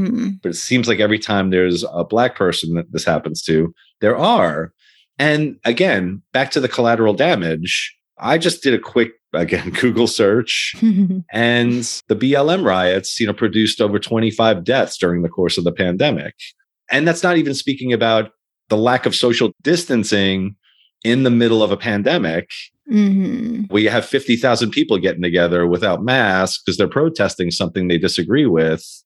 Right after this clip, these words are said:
Speaker 2: It's just, you can't play both sides of this.
Speaker 1: So I don't know if this is a dumb question or not, but why do you think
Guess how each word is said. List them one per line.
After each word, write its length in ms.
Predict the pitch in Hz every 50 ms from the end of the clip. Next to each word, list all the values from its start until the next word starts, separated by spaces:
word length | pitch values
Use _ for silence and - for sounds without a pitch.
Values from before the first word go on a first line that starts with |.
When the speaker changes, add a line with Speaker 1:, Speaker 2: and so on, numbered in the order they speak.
| _ _ _ _ _ -
Speaker 2:
It's 240 | 95 - - -
just, 380 | - - 127 123 117 - - -
you 100 | 110 98
can't 380 | - - - 135 139 131 120 -
play 200 | - 135 127 117
both 260 | 98 113 110 104 104 -
sides 360 | - 107 110 147 165 123 107
of 80 | 80
this. 560 | 60 55 53 57 - - - - - - - _ _
Speaker 1:
So 640 | - - - - 285 277 269 269 269 262 233 - - _ _ -
I 120 | - 226 247
don't 120 | 262 262
know 100 | 254 240
if 60 | 220
this 160 | 233 220 196
is 120 | 202 190 175
a 60 | 180
dumb 240 | 190 165 151 160 170
question 340 | - - - - - 185 185
or 140 | 165 156
not, 300 | 127 107 98 82 - - _ _ -
but 200 | 190 165 110 80
why 760 | 185 208 202 202 202 202 196 208 214 226 240 247 254 262 262 226
do 40 | 254
you 220 | 254 247 247 247
think 960 | 226 - - - 214 208 202 196 196 196 185 - - _ - - - - - _